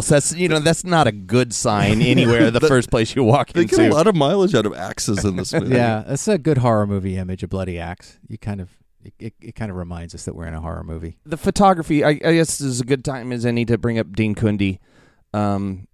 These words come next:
Speaker 2: the photography here, the cinematography here is just so exceptional with the, the dark foreground and the white background with the icicles, and everything up front is in shadow, but it's backlit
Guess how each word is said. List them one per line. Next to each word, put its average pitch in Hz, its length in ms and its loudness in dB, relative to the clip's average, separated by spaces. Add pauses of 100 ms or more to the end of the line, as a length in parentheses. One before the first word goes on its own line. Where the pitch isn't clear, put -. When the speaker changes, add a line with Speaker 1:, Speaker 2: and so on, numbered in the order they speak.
(160)
Speaker 2:
the 120 100 2
photography 107 640 0
here, 101 260 2
the 98 80 -2
cinematography 95 720 -4
here 92 140 -2
is 95 140 -4
just - 340 -4
so 117 500 0
exceptional 104 720 -2
with 107 240 -4
the, 104 220 2 (320)
the - 340 -4
dark 156 380 4
foreground 120 800 2
and 107 120 -2
the 101 80 4
white 104 560 -2
background 113 540 0
with 104 120 -6
the 107 120 -8
icicles, 104 840 -2
and 98 540 -2
everything 113 440 -2
up - 100 -4
front 113 320 -2
is 104 140 -2
in 98 100 0
shadow, 104 540 2
but 92 160 -6
it's 87 120 -10
backlit 104 640 -2